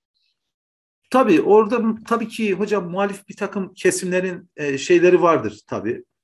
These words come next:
Ama hani karşı çıkanlar da olmuştur ama Mustafa Kemal orada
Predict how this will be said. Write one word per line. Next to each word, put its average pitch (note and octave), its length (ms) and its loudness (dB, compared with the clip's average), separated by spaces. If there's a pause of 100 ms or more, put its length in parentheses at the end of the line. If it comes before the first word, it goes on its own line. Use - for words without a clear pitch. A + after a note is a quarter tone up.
(320)
Ama F3 420 0 (120)
hani D3+ 380 -2
karşı D#3+ 320 -6
çıkanlar D#3+ 520 -4
da C3 60 2
olmuştur A#2+ 340 -4
ama E3 280 -6
Mustafa D#3+ 360 -4
Kemal D#3+ 300 -6
orada D3+ 480 -2